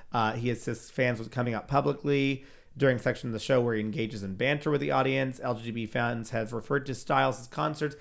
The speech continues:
as a safe space, um, and some of his lesbian and bisexual fans have called him a lesbian icon. So, and that's true. I've heard from several lesbians that he is a lesbian icon. So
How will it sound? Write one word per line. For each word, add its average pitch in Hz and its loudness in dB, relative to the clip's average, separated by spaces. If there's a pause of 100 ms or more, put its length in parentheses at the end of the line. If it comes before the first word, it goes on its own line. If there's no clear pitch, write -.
(200)
as 123 2
a 113 -4
safe 160 4
space, 160 2 (260)
um, 113 2
and 123 -2
some 151 0
of 139 0
his 127 -2
lesbian 135 2
and 120 -2
bisexual 123 0
fans 123 -2
have 113 -12
called 120 0
him 117 -4
a 117 -2
lesbian 104 -2
icon. 90 -8 (220)
So, 113 0
and 117 0
that's 127 2
true. 202 6
I've 131 4
heard 165 6
from 160 0
several 214 6 (120)
lesbians 135 4
that 123 -4
he 143 2
is 143 2
a 135 2
lesbian 127 2
icon. 101 -4 (240)
So 113 4